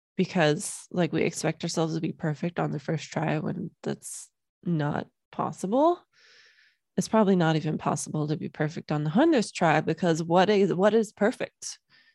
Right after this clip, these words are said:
You know, we all have different, we all have different opinions of, like, what is, what's a good podcast, what's not a good podcast, what's a good song, what's not a good song. You know, we all have different tastes. I think the important thing at the end of the day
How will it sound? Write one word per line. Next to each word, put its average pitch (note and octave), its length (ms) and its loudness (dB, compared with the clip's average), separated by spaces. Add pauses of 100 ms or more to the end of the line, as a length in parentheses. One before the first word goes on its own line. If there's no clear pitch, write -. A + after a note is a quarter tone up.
(140)
You F#3 100 0
know, F3 160 4
we F3+ 120 4
all F3 180 4
have F#3 260 2
different, F3+ 680 0 (560)
we F#3 80 4
all G3 120 8
have G#3+ 80 4
different A3 300 2
opinions E3 680 0
of, D3+ 160 -2
like, D3+ 300 -2
what D#3 260 0
is, D3+ 500 -2 (840)
what's F3 240 0
a F#3+ 60 2
good E3+ 240 2
podcast, D3+ 680 0
what's D#3+ 220 -4
not C#3+ 220 2
a C#3+ 40 -2
good D3 200 -2
podcast, D3 720 -4
what's E3+ 200 -4
a - 40 -12
good E3 180 -2
song, E3+ 800 0
what's G3+ 320 -2
not G3 160 2
a G#3+ 60 2
good G#3 220 0
song. G3+ 600 0 (560)
You F3 60 -2
know, F#3 100 4
we F#3 60 4
all E3+ 160 4
have F#3+ 80 -4
different A3 340 0
tastes. - 640 -4 (680)
I F3 100 4
think F#3 200 0
the F#3 120 4
important D#3+ 460 0
thing D#3 280 2
at D3 100 -4
the - 120 -4
end D#3 140 0
of D3 80 -2
the D3+ 60 -4
day D3 400 -2